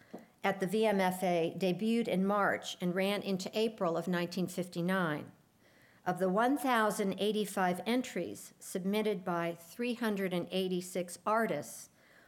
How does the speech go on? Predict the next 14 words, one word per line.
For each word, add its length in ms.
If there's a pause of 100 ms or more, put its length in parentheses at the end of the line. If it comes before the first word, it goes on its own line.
(120)
one 180
hundred 380
and 160
fifty-four 840
works 420
were 120
selected 560
for 180
the 140
exhibition. 760 (920)
Jurors 580
were 220
Italian-born 880
sculptor 800